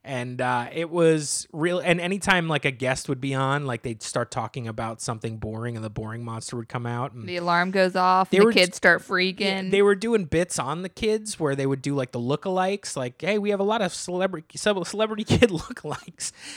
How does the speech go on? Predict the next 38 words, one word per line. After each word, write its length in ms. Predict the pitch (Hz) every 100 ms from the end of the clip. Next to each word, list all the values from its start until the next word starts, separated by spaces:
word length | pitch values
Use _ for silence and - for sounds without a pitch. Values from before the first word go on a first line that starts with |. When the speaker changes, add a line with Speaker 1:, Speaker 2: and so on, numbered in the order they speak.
| - -
Speaker 1:
And 100 | 214
of 140 | 214
course 280 | - 294 302
they, 100 | 202
like, 220 | 160 143 147
made, 300 | 143 139 156
you 60 |
know, 100 | 139
they 80 | 131
were 140 | 131 131
misgendering 760 | 127 - - 113 117 120 120
some 200 | - 123
kids, 260 | - 127 -
Speaker 2:
Yeah. 80 | -
Speaker 1:
and 100 | 170
the 40 |
kids, 260 | - 349 415
like, 160 | 370
looked 220 | 240 302 -
sad 480 | - 208 277 240
and 140 | 131 135
upset, 720 | - - 240 226 240 - 226
Speaker 2:
<laughs> 40 | -
Speaker 1:
like, 340 | 170 170 -
that 200 | 156 156
they 140 | 160 156
were, 120 | 160
like, 200 | 147 143
a 100 | 151
little 200 | 165 156
boy 380 | 139 143 143 135
who 80 |
was 120 | 139 131
compared 460 | 147 131 143 127
to 180 | 147 127
an 100 | 120
older 300 | 120 131 123
woman. 520 | 120 123 127 110 139